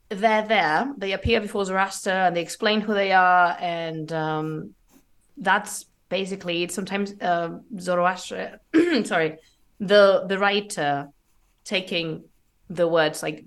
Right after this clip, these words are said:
playing the words of Zoroaster says that they do these or that. For example, when, when he talks about, uh, when Zoroaster talks about Berethrágna, he explains this is his tasks, this is what he do,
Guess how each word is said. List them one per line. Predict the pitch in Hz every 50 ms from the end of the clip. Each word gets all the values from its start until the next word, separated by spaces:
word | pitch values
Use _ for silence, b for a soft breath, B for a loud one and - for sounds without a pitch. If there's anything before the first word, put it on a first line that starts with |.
| _ _ _
playing | - 180 185 180 170 165 160
the | 165
words | 165 160 160 160
of | 165 156
Zoroaster | 156 156 151 151 147 147 - - - 165
says | 151 156 - 156 147 147 147 143 - - - -
that | - 151 - - - -
they | - 160 156 165 160
do | 156 156 147 143
these | 156 170 180 175 165 160 160 160 160 156 -
or | - 139
that. | 147 151 156 156 156 151 151 -
For | 170
example, | 165 170 165 165 160 - 175 160
when, | 165 151 151 151 147 147 151 -
when | 160 151 147 147
he | 147 175 165
talks | 151 - 180 165 156 -
about, | 180 160 165 160 160 151 156 151 - - -
uh, | - - - - - _ _ _ _
when | - 175 165 160 160 156
Zoroaster | 151 160 151 160 160 156 -
talks | 165 - 170 - -
about | 160 151 156
Berethrágna, | 151 151 156 156 - 196 196 190 180 175 165 165 175
he | - 123
explains | 117 - - - 170 156 156 151 151
this | - 170 156
is | - 156 -
his | - 151 - -
tasks, | - - 220 220 220 220 220 - -
this | - - 190 165 170
is | 170
what | 160 165 160 -
he | - - 160
do, | 156 - - 190 190 190 190 190 185 185 185 190